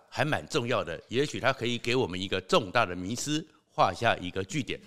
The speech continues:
我先解释这个凤梨引起来我想讲的迷思之外，我要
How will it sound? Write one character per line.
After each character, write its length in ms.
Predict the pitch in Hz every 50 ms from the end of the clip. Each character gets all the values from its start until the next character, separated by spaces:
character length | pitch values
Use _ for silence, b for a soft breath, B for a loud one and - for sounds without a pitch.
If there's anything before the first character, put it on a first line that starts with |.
| B B B
我 80 | -
先 120 | 214 240 190
解 140 | - 131 104
释 140 | - 156
这 100 | 151 175
个 80 | 160 139
凤 260 | - - 185 147 135
梨 140 | 101 95 101 - -
引 240 | 113 110 131 170
起 140 | - - 95
来 80 | 95 107
我 100 | 117 131
想 140 | - 139 127
讲 120 | - 85
的 80 | 90 101
迷 200 | 107 98 104 131
思 160 | - 160 139
之 100 | - 190
外， 180 | 190 185 156 - - B B B B B B B B B _
我 140 | - 107 139
要 120 | 151 160